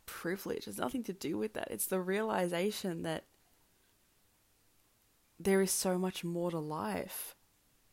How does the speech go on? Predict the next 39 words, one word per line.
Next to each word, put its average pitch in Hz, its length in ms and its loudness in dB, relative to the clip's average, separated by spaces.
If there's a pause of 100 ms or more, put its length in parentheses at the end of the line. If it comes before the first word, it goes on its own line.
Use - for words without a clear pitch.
(1120)
Is 175 180 4
that 202 160 6
what 202 140 0
people 208 260 -2
think 196 260 -2
they're 175 120 4
born 180 400 4
to 170 140 -2
do? 190 440 4 (1300)
Look, 214 240 6
if 180 180 2
that's 208 220 2
what 254 220 0
you 220 120 0
think, 226 400 4
then 190 420 2 (880)
I'm 196 240 2
not 240 180 2
gonna 202 180 2
try 202 260 -4
and 196 120 0
convince 180 480 -2
you 160 140 0
otherwise 165 560 0
here. 139 240 -4 (100)
Even 196 280 4
though 185 400 4
I'm 180 160 0
saying 208 360 0
all 185 160 2
of 160 80 0
this, 156 160 2
I'm 170 140 2
not, 226 240 4
I'm 185 80 0
not 208 140 0
gonna 156 200 2
force 180 360 2
this 151 320 2